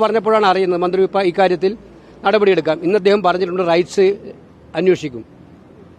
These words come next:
ഇത് അപകടം നടന്നിട്ടാണോ അന്വേഷിക്കേണ്ടത്? സുരക്ഷാ കാര്യങ്ങൾ വിലയിരുത്തേണ്ടത്?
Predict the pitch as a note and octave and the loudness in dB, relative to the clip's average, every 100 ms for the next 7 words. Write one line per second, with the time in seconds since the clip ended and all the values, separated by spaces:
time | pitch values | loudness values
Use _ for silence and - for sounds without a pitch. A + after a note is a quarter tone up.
0 | - C#3+ C#3 F3 G3 E3+ F3 F#3+ F#3 E3+ | -8 -6 -2 0 2 0 0 0 0 0
1 | D#3+ C#3+ D3 C#3 C#3 D#3 D3+ F3+ E3 E3 | 0 -2 -4 -4 -6 -6 -2 0 2 0
2 | E3 D#3+ D#3 E3 D3+ E3 F3+ | 0 -2 -4 -8 -8 -10 -10